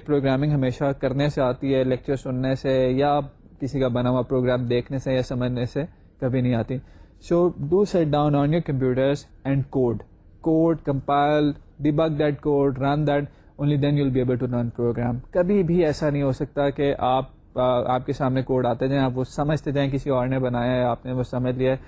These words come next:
and you'll say کہ "I am a master programmer۔" Because جب آپ کوڈنگ کرتے ہیں تو جو پرابلم سالونگ کا پروسیس ہے جس سے آپ بریک ڈاؤن کرتے ہیں چیزوں کو، that teaches you how to code, how to develop the logic۔ یہ ہمارا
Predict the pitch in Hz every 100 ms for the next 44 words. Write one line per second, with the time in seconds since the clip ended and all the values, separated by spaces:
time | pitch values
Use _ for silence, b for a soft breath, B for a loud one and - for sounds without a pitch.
0 | B B B 147 143 147 139 135 127 127
1 | 120 117 - 123 120 117 113 123 139 151
2 | 175 180 165 156 160 156 - - - 156
3 | 170 165 147 139 170 165 160 156 160 147
4 | 143 143 131 151 147 139 135 151 156 151
5 | 135 131 127 160 - 139 135 B B B
6 | 156 - 160 135 135 135 139 151 147 135
7 | 147 143 143 147 151 180 b b 139 143
8 | 147 151 131 139 143 131 123 123 120 123
9 | 127 123 - 131 135 123 120 123 127 127
10 | 113 107 107 _ _ _ _ _ _ _
11 | _ _ _ _ _ 170 190 196 175